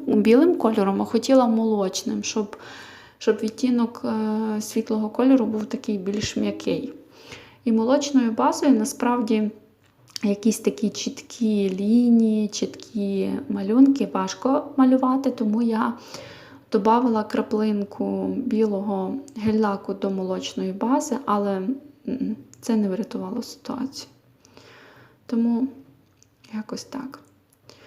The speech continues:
Як ви бачите, гарнесенько прочищаю, що можу, відрізаю, глибоко, сильно вдалечінь я не залажу. Якщо дозволяє мені, е, карманчик, тоді я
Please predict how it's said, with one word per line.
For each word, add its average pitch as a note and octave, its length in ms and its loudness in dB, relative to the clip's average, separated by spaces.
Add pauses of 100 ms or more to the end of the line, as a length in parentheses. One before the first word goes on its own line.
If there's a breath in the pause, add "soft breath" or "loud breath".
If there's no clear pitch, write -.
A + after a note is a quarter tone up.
(260 loud breath)
Як A#3+ 180 -2
ви G#3+ 60 -2
бачите, G#3 720 -6
гарнесенько A3+ 720 -4
прочищаю, A3 1040 -6
що - 300 -6
можу, A#3 480 -2 (120)
відрізаю, G3+ 760 0
глибоко, A#3 500 0
сильно A#3 440 -2 (500 loud breath)
вдалечінь A3 600 2
я A3 160 0
не A#3 320 2
залажу. A3 960 -2 (560 loud breath)
Якщо G#3+ 920 -2
дозволяє G#3 720 0
мені, A#3+ 520 4 (180)
е, G3+ 420 -2 (640)
карманчик, G#3 600 -2
тоді G3+ 340 -4
я G3 280 0